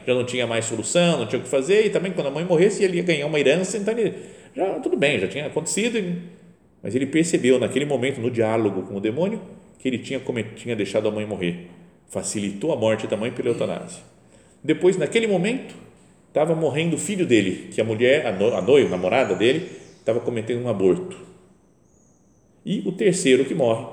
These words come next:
é o próprio Nefarious, porque ele fica nervoso, uma hora perde a paciência e assina pra que ele, que ele seja morto. Quase que mesmo dizendo, mesmo sabendo que o Edward, que tá aqui, é inocente, você assina a sentença de morte dele.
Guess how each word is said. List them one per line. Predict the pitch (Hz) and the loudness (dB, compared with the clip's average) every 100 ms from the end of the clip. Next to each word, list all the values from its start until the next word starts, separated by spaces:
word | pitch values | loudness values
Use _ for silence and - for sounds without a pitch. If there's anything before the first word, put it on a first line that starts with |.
| - - - | -16 -20 -4
é | 110 123 - | 0 0 0
o | 117 | 2
próprio | 107 98 104 | 4 4 2
Nefarious, | 101 - 90 85 87 - | -4 2 2 4 0 -2
porque | 92 90 | -6 -6
ele | 95 | -6
fica | 107 107 | -2 0
nervoso, | 101 95 110 107 | 2 2 2 2
uma | 95 104 | 4 2
hora | - | 4
perde | 131 131 | 6 6
a | |
paciência | 113 101 120 139 139 | 4 2 0 -4 -2
e | 151 | 0
assina | 131 - 123 120 131 - - - - | 0 0 -4 -2 -4 -8 -20 -20 -6
pra | 107 | -4
que | - | -2
ele, | 110 | -4
que | 101 - 117 | -6 -4 0
ele | 113 | 0
seja | 117 110 | 2 2
morto. | 98 90 - - - - - _ _ - | 2 0 -2 -12 -18 -20 -20 _ _ -4
Quase | 117 135 | -2 -2
que | 127 | -4
mesmo | 139 156 | -4 -4
dizendo, | 123 117 104 - | -4 -4 -6 -8
mesmo | 113 214 196 | -4 -2 -2
sabendo | - 123 110 110 107 117 | -2 0 -2 -2 -4 -4
que | - | -4
o | 104 123 | 4 6
Edward, | 123 107 107 110 - - - | 6 6 4 2 -10 -16 -10
que | 87 | -4
tá | 92 | -4
aqui, | 85 95 98 - - - _ - | -4 -8 -8 -14 -20 -20 _ -2
é | 117 | 0
inocente, | 123 123 - - 165 254 - - - - _ _ - | 0 -4 0 2 2 0 -8 -12 -16 -20 _ _ -8
você | 113 117 | -6 0
assina | 117 - 117 117 | 0 0 -4 -4
a | |
sentença | 117 101 104 98 | -6 -6 -6 -6
de | 95 | -6
morte | 87 85 - | -6 -6 -8
dele. | - | -16